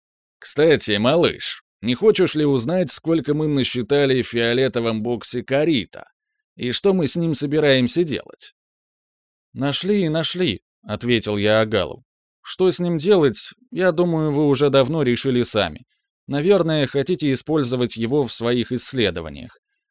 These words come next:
Вы ведь раньше постоянно горевали, что вам его выдавали так мало, что этих крох вечно не хватало. Теперь совсем другое дело,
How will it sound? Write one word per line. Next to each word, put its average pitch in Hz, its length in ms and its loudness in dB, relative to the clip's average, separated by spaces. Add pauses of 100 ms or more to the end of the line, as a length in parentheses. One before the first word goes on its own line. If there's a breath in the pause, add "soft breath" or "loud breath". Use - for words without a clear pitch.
Вы 170 160 2
ведь 170 220 0
раньше 165 380 -2
постоянно 151 640 0
горевали, 117 580 0
что - 220 -4
вам 127 260 0
его 117 320 0
выдавали 113 520 0
так 117 240 -2
мало, 135 360 0 (260 soft breath)
что - 240 -2
этих 147 340 -2
крох 160 320 0
вечно 135 360 -4
не 131 140 0
хватало. 139 560 -2 (560)
Теперь 175 420 0
совсем 151 540 0
другое 156 400 2
дело, 139 400 0